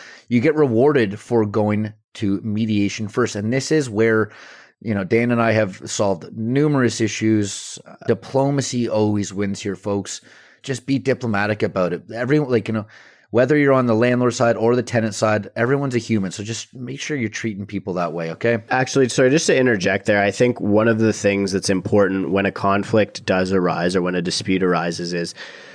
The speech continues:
Speaker 2: if you weren't before, I mean, I would always typically advise to communicate in writing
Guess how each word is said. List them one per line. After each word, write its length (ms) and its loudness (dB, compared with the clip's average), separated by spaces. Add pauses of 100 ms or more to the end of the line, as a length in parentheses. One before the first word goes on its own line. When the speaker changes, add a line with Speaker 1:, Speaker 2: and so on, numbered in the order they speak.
(540)
Speaker 2:
if 220 0
you 100 6
weren't 600 4 (120)
before, 640 2
I 60 0
mean, 140 2
I 180 2
would 120 6
always 380 4 (380)
typically 760 2
advise 800 0
to 400 2
communicate 480 0
in 120 0
writing 640 2